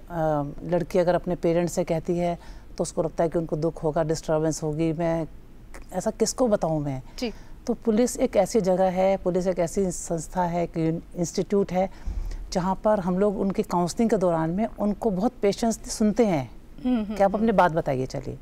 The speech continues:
Speaker 2: हम्म, चलिए, हमारी
Speaker 1: क्या
Speaker 2: जनता
Speaker 1: बात
Speaker 2: को
Speaker 1: हुई?
Speaker 2: आज पता चल रहा है कि पुलिस भी आपको काउंसिल कर सकती है, आपको हेल्प कर सकती है, आपके रिश्तों को सुधारा जा सकता है। डॉक्टर बेनीवाल,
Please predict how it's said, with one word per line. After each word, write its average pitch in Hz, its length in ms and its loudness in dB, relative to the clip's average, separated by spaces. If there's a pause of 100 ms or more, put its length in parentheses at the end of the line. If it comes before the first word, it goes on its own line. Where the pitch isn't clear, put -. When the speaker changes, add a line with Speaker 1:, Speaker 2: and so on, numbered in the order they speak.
(120)
Speaker 2:
हम्म, 196 320 -6
चलिए, 208 300 -2
हमारी 220 340 -4
Speaker 1:
क्या 202 180 2
Speaker 2:
जनता 165 120 2
Speaker 1:
बात 156 160 2
Speaker 2:
को 247 60 -6
Speaker 1:
हुई? 220 100 -2
Speaker 2:
आज 147 140 -6 (260)
पता 247 240 2
चल 254 200 2
रहा 262 100 0
है 262 80 2
कि 262 160 0
पुलिस 269 640 2
भी 269 120 4
आपको 247 360 2
काउंसिल 247 540 0
कर - 160 0
सकती 262 340 -2
है, 294 80 0
आपको 277 420 0
हेल्प 269 300 0
कर 269 140 0
सकती 262 280 -2
है, 302 60 2
आपके 302 160 -2
रिश्तों 277 400 0
को 349 140 0
सुधारा 247 540 2
जा 208 200 2
सकता 196 340 -6
है। 214 180 -2 (300)
डॉक्टर 349 280 4
बेनीवाल, 320 460 2